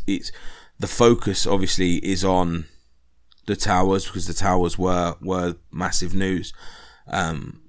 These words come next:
but the attack on the Pentagon, um, people, I think,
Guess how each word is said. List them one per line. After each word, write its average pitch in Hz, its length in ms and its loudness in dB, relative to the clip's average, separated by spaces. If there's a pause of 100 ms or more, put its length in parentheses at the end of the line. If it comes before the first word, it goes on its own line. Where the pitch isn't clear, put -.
(160)
but 90 120 -6
the 101 120 4
attack - 340 4
on 98 80 0
the 92 80 -2
Pentagon, 87 960 -2
um, 85 320 -4
people, 87 560 -6
I 87 60 -8
think, 98 280 -4